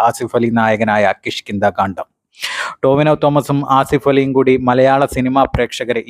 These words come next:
ഈ ഹേമ കമ്മിറ്റി റിപ്പോർട്ട്, പിന്നെ പീഡനാരോപണങ്ങൾ, അതൊക്കെ കൊണ്ട് മലയാള സിനിമയോട് തന്നെ ഒരു വിമുഖത കാണിച്ചിരുന്ന പ്രേക്ഷകരെ വീണ്ടും തിയേറ്ററുകളിലേക്ക് അവര് രണ്ടുപേരും കൂടി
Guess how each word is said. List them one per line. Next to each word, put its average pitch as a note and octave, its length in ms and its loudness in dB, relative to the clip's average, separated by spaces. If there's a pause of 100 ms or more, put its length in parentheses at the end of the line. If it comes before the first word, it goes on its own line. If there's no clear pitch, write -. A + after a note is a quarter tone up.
ഈ - 20 -4 (480)
ഹേമ C3+ 220 2 (100)
കമ്മിറ്റി C#3 380 0
റിപ്പോർട്ട്, C3 380 2 (320)
പിന്നെ C3+ 260 2
പീഡനാരോപണങ്ങൾ, B2+ 960 2 (220)
അതൊക്കെ C3 280 -2 (100)
കൊണ്ട് C3 160 0 (100)
മലയാള C3 300 2 (120)
സിനിമയോട് D3 460 2
തന്നെ C#3+ 200 2
ഒരു C3+ 100 2 (160)
വിമുഖത D3+ 380 4 (100)
കാണിച്ചിരുന്ന C#3 580 0
പ്രേക്ഷകരെ B2+ 520 0 (120)
വീണ്ടും B2+ 300 0 (100)
തിയേറ്ററുകളിലേക്ക് B2 880 2 (180)
അവര് B2 300 2
രണ്ടുപേരും A#2 520 2
കൂടി A2+ 140 0